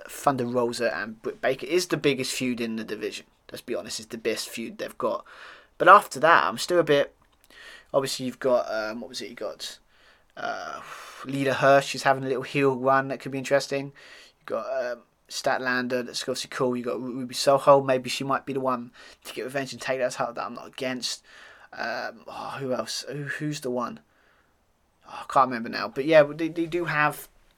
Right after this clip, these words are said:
a couple of options, but it's not as clear cut. So hopefully, um, that might be made clear in the next couple of weeks. Maybe J-, uh, uh, Ty Conte is the option.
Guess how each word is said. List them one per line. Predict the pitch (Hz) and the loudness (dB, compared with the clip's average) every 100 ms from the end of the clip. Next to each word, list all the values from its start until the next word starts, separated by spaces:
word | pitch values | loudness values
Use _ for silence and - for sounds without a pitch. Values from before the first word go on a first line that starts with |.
| _ _ _ _ - - | _ _ _ _ -20 -20
a | - | -2
couple | 151 151 160 | 0 2 8
of | |
options, | 165 156 175 170 | 8 8 0 0
but | 165 | 0
it's | 156 | 2
not | 190 180 | 2 0
as | - | -2
clear | - 170 | 2 2
cut. | 156 160 170 - - - - - - | 4 4 4 2 -20 -20 -20 -20 -6
So | - | 2
hopefully, | 143 170 - 151 143 | 6 6 6 2 6
um, | 131 131 123 127 | 8 8 4 2
that | 135 - | 0 2
might | 143 143 - _ | 0 0 -2 _
be | 143 131 127 120 - | -8 -6 -6 -10 -14
made | 135 127 127 - | -10 -10 -10 -12
clear | - 165 175 180 | -4 2 4 4
in | |
the | 170 | 2
next | 160 - | 0 -2
couple | - 156 | -4 0
of | 165 | -2
weeks. | 160 | 2
Maybe | 151 165 | 2 2
J-, | 156 139 - - - _ _ - | -2 -4 -6 -18 -20 _ _ -4
uh, | 131 123 107 - _ - | 0 2 0 -8 _ -12
uh, | 110 98 - _ _ _ _ - | -10 -12 -14 _ _ _ _ 0
Ty | 143 139 | 4 4
Conte | - 143 131 123 - | 4 2 2 0 2
is | 147 139 | 2 2
the | 139 | 4
option. | 135 - 156 156 | 4 2 -10 -12